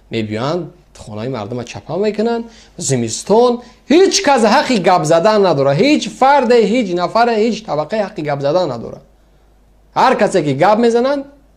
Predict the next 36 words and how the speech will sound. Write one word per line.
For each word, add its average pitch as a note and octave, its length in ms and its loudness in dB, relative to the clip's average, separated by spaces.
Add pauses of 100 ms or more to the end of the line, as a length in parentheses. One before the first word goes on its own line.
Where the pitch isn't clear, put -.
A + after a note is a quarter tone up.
(200)
مثل E3+ 260 -2
محمود C3 340 -4
دادینایف D#3+ 580 -2 (220)
چهارده C3+ 440 -2
سال F#3+ 180 -4
زندان C3+ 380 -2
می‌شود. - 380 -14 (300)
در A#2 100 -12
خزر C#3 300 -2
محمود D3 400 -2
ما E3 80 -8
گپ A#3 180 0
می‌زنیم B2+ 360 -4
حالا. C3 100 -18 (680)
اما C#3 460 0 (240)
مشکلی F3 500 0
مردم D#3+ 680 2
ما A#3 200 2
گپ G3 180 2
می‌زنیم E3+ 320 2
در D3 140 2
اینجا C#3+ 220 -2
که D3 180 -6
حال A3 260 2
مردم D#3 520 0
ببین، B3 280 -4 (400)
یک D#3 100 2
گروه G3+ 340 2
شکرانه C3+ 520 -2
کنی، - 320 -10
شما C4 280 2
شکرانه A3+ 520 0
کنی، A#2 240 -6
شما F3+ 260 -6
شکرانه F#3 480 -4
کنی. B2 220 -10